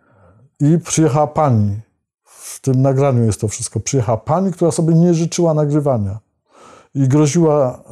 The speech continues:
e, pozwem sądowym. To już musiała pozwać wielu, wiele milionów ludzi, którzy to oglądają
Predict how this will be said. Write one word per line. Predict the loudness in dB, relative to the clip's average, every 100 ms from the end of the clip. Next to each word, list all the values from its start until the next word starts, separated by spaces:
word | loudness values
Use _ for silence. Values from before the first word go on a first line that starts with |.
| -2 0
e, | 0
pozwem | 0 0 0 0
sądowym. | 0 0 0 -2 -6 -10 _ _
To | -4
już | 0
musiała | 0 0 0
pozwać | 0 0 2 0 0
wielu, | 0 2 2 0 -2 -2
wiele | 0 2
milionów | 2 2 2 0
ludzi, | 0 0
którzy | -2 -4
to | -2
oglądają | -2 0 0 0 -2